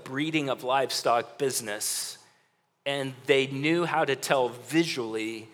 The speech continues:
which ones would be Jacob's and which ones would be Laban's. And every time it was like, "Okay, these are yours."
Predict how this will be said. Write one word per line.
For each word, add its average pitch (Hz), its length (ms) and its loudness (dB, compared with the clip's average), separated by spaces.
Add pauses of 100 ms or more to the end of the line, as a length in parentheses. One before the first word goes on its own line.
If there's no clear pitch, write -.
(200)
which 139 280 -2
ones 139 240 -2
would 127 100 -4
be 120 100 -6
Jacob's 139 540 0
and 120 160 -6
which 127 180 -4
ones 117 220 -6
would 117 140 -8
be 117 120 -8
Laban's. 113 640 -2 (600)
And 131 400 2 (120)
every 160 280 4
time 151 300 4
it 135 60 2
was 123 120 0
like, 135 160 2
"Okay, 151 260 2
these 180 260 -2
are 165 60 4
yours." 151 720 6